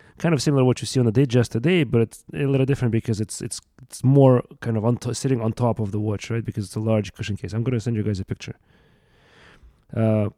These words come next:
another thing that I wanted to say is, uh, why it's a significant watch in history, because at some point Rolex created a specific, um, module that they fit over their movements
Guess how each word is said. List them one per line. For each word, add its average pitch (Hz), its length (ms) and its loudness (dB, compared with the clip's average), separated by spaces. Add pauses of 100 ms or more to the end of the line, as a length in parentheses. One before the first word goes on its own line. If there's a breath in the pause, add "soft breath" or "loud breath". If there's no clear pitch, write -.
(260)
another 156 240 2
thing 151 200 0
that 120 80 4
I 117 40 4
wanted 117 220 4
to - 80 -8
say 196 400 2
is, 104 640 -4 (180)
uh, 113 380 -6
why 120 480 0 (100)
it's - 180 -8
a 120 40 -4
significant 113 500 -4
watch 113 260 -4
in 107 100 -6
history, 104 420 -2
because 107 540 0 (580 soft breath)
at 110 120 -4
some 196 140 0
point 120 360 0
Rolex 143 500 -4 (580)
created 123 460 0 (500)
a 110 180 -2
specific, 143 560 -4 (240)
um, 104 500 -4 (240)
module 127 600 2 (100)
that 113 140 -2
they 110 120 -4
fit 151 180 2
over 120 200 4
their 113 120 4
movements 147 540 2